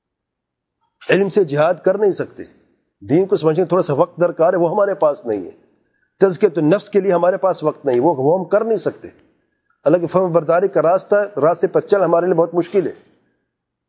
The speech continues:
اور تلوار اٹھا کے پوری دنیا کو فتح کرنا چاہتے ہیں، یہ کوئی انصاف ہے؟ کیا خیال ہے؟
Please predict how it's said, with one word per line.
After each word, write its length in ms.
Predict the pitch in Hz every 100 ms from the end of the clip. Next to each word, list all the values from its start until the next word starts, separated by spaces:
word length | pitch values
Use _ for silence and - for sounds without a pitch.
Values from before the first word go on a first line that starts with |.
| _ _ _ -
اور 100 | 127
تلوار 380 | 127 120 131
اٹھا 280 | 139 107 117
کے 220 | 110 117 - _ _ _ _ _
پوری 160 | 127 113
دنیا 240 | 117 127
کو 100 | 120
فتح 180 | 120 135
کرنا 300 | 127 120 120
چاہتے 340 | 117 104 117
ہیں، 60 | 107 - _
یہ 80 | 120
کوئی 180 | 127
انصاف 300 | 117 123 135
ہے؟ 80 | 143 - _ _ _ _ _ _ _
کیا 100 | 135
خیال 260 | 120 104 90
ہے؟ 180 | -